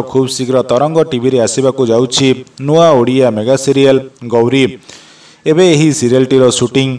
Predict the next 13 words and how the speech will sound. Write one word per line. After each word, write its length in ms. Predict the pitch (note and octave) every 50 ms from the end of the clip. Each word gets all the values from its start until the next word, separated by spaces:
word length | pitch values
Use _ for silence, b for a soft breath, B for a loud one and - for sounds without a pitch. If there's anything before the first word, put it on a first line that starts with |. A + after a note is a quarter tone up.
| B2+ - _
ଖୁବ୍ 260 | - - D#3+ F3 D#3+ C#3+ A2+
ଜୋରସୋରରେ 460 | B2 A#2 A2+ G#2+ - B2+ C3 D3 E3 E3 E3
ଚାଲିଅଛି। 480 | C3+ A#2 A2 G#2+ G#2 G#2 G#2 - C#3 C#3 B2+ G#2 - - - _ - A#2+ A#2+
ଯାହା 200 | C#3+ D3+ E3 E3 -
ସୂଚନା 320 | - A#2 - C#3 C3 C3+ B2+ A#2
ମିଳିଛି, 360 | A2+ A#2+ C3 B2+ - - C3+ C3 B2 B2 - _ _ B2 C3
ଏହି 140 | D3 D#3+ D#3 D#3
ସିରିଏଲଟି 480 | - B2+ A#2+ B2+ C3 C3 C3 C3 B2+ B2+ B2 B2+ B2 B B B B B B
ଆସନ୍ତା 440 | C3+ B2+ B2+ - E3 E3 D#3+ E3 D3+
ମାସରୁ 380 | C3 A#2+ A2 - C3+ C3 B2+ C3 C3 B2+ C3 -
ତରଙ୍ଗ 300 | - C#3 D3 E3 E3+ F3 F3 E3+ F3
ଟିଭିରେ 320 | C#3 A#2+ A#2 B2+ B2 B2+ A#2
ପ୍ରସାରିତ 420 | - A#2 - - C#3 C#3+ C3+ C#3